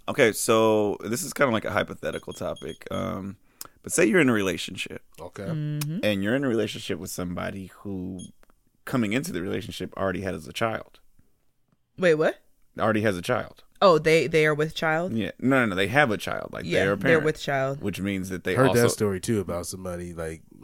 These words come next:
Speaker 1: The
Speaker 2: never mind, keep going.
Speaker 1: So they also have a, a baby father or baby mother,
Speaker 3: Mm-hmm.
Speaker 1: which can be a complicated relationship at, at times.
Speaker 3: Mm-hmm.
Speaker 1: So what would it take for you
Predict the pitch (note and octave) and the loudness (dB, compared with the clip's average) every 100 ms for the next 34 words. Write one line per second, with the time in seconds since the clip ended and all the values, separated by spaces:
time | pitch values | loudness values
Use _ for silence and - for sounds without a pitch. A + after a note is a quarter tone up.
0 | - - - - _ _ _ G2+ G2 F2 | -20 -20 -20 -20 _ _ _ -6 -4 -4
1 | D2+ D#2 F2+ E2 D2 - - - G#2 G#2 | -6 -8 -12 -16 -20 -18 -6 -2 0 2
2 | G#2 G2 G#2 G2+ F#2 F#2+ E2+ - - F2+ | 4 2 0 0 0 -2 -2 -4 -6 -6
3 | F#2 G2 F#2 F2+ G2 F#2 F#2 F2+ F#2 F2+ | -4 -2 -2 -2 -2 0 0 -2 -2 -2
4 | F#2 C3+ B2+ - - F3 D3+ C#3 C#3 D3 | -2 -4 -6 -12 -10 -8 -6 -8 -8 -10
5 | G#3+ - - G#2+ - A#2 G#2+ B2+ C#3+ - | -12 -10 -6 -6 -2 -2 0 0 0 -4
6 | C#3+ D3 C#3 D3 C3 A2+ B2 D3+ B2+ A2+ | -6 -6 -4 -2 -2 -2 -2 -4 -6 -8
7 | F2 - - - E2 - G1+ - - D#3 | -10 -12 -10 -8 -8 -10 -12 -16 -12 -8
8 | C#3+ C#3 C3 C3 C3+ C3+ E3+ - A#2 A2 | -8 -8 -10 -12 -10 -10 -8 -2 -2 2
9 | F#3 A#3+ G3+ F3 - - B2+ G#2 - - | 0 4 4 2 -2 -2 2 2 -2 -12
10 | - - A2 F#2 G2+ G#2+ G2 F#2 F#2 | -20 -6 -4 -2 0 0 0 -2 -6